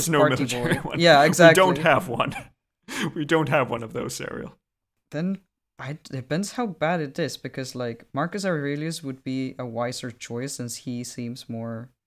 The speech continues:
Speaker 1: like, intelligent. But maybe they care about him too much, and they're like, "He just gonna die if we send him there."
Speaker 2: <laughs> Fair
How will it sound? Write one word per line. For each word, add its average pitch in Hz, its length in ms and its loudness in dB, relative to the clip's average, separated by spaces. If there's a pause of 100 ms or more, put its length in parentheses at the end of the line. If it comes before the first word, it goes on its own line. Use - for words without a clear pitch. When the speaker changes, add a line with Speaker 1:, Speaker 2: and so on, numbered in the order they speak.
(480)
Speaker 1:
like, - 340 -10 (120)
intelligent. 139 840 -6 (680)
But 139 180 0
maybe 196 320 2
they 170 140 2
care 165 260 2
about 135 240 4
him 131 120 0
too 127 160 -2
much, 123 260 -2
and 123 120 -2
they're 127 120 0
like, 117 200 -2
"He 202 120 -2
just 170 280 0
gonna 127 240 0
die 139 400 6
if 143 180 4
we 147 120 2
send 160 300 6
him 160 200 4
there." 175 560 10
Speaker 2:
<laughs> - 80 -20
Fair 208 360 -2